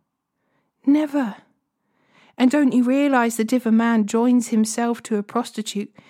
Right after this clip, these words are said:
he becomes one body with her? For the scriptures say, the two are united into one. But the person who is joined to the Lord is one spirit with him.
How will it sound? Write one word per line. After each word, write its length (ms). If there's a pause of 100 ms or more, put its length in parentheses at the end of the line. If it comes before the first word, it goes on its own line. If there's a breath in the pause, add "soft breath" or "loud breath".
(420 soft breath)
he 240
becomes 520 (120)
one 300
body 380
with 240 (100)
her? 200 (1080 loud breath)
For 100
the 120
scriptures 520
say, 460 (520 soft breath)
the 60
two 520
are 260
united 640
into 320
one. 340 (1120 soft breath)
But 140
the 80
person 500
who 160
is 120
joined 420
to 100
the 100
Lord 520 (560 soft breath)
is 220
one 320
spirit 500
with 160
him. 360